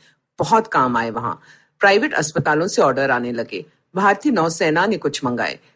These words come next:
देश भर से और यहाँ तक कि दुबई से भी ऑर्डर्स आने लगे। रिया के पास लोग कम है काम करने के लिए, पर उनके साथ दिन रात मेहनत कर कर ये लड़की भी महामारी के खिलाफ जुटी हुई है एक योद्धा बनके।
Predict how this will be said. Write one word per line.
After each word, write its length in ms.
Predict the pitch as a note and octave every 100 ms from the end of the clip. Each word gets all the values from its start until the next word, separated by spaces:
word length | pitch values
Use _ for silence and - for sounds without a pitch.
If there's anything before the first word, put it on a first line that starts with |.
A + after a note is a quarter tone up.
| _ -
देश 420 | D#3 A3+ E4 - E3
भर 160 | F3
से 260 | E3+ - C#4
और 140 | A#3+
यहाँ 240 | E3 D#3+ G3
तक 200 | C4 -
कि 100 | C#4
दुबई 360 | E3 D3 F#3+
से 160 | A#3+ A#3+
भी 100 | B3
ऑर्डर्स 360 | E3 C#3 D3
आने 220 | D3 B2 B2
लगे। 300 | A#2 F#2 D3 - _ _ _ _
रिया 240 | G3+ A#3 D4+
के 120 | D4+
पास 320 | A3+ A#3+ -
लोग 300 | E3+ G#3 -
कम 240 | G#3+ B3+
है 120 | B3 E3+
काम 260 | D#3 C#3
करने 300 | C#3 C3+ C3
के 120 | B2+
लिए, 220 | C#3 B2+ A#2 _ _ -
पर 100 | B3
उनके 280 | A#3 A3+ D4+
साथ 260 | - A#3
दिन 360 | G3 D3+ B3 C#4+
रात 360 | F#3+ G#3 -
मेहनत 340 | D#3+ D#3+ G3+ A3+
कर 160 | F3
कर 200 | D3+ F3
ये 100 | E3+
लड़की 400 | D#3+ C#3 C#3+ -
भी 160 | A#3 A3+
महामारी 560 | G#3+ D3+ D3+ D3+ D#3 G#3+
के 140 | G3+
खिलाफ 440 | - D3 C#3 F3+ D3+
जुटी 340 | F3 E3+ A#3
हुई 200 | G#3 D3+
है 200 | C3+ D3
एक 260 | - D#3+ E3 - B2+
योद्धा 340 | C#3 C#3 - B2+
बनके। 480 | A#2 A2 A2+ G2+